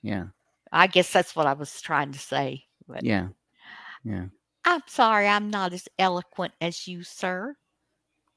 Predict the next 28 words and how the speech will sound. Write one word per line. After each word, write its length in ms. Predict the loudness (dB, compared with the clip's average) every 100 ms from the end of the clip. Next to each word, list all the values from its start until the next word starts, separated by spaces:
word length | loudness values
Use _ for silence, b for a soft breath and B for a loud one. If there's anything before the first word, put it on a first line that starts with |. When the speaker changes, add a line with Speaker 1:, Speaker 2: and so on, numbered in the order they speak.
| _ -12
Speaker 1:
Well, 340 | -6 -6 -8 -4
I've 180 | -2 2
just 320 | 0 0 0
been 180 | 0 2
hanging 420 | 4 4 4 4
around 360 | 2 2 2 2
doctors. 540 | 0 0 -6 -14 -16 -20 _ _ _ _ _ -6
Speaker 2:
Uh, 80 | -6 -8
<laughs> 500 | -20 -20 -20 _ -14
what 200 | -8 -8
do 40 |
you 40 | -4
think 300 | -4 2 4
I've 180 | 4
been 160 | 2 -4
doing? 300 | -4 -4 -6 -8 2
<laughs> 0 | 2 4 0 4 10
Speaker 1:
<laughs> 20 |
Speaker 2:
I 680 | 12 12 12 10 8 8 -2 4
feel, 120 | 8
I 60 | 8
feel 180 | 10 12
like 140 | 12 12
I 100 | 10
live 420 | 12 10 8 6
with 240 | 2 2 4
'em. 140 | 2 -2
<laughs> 280 | -6 -6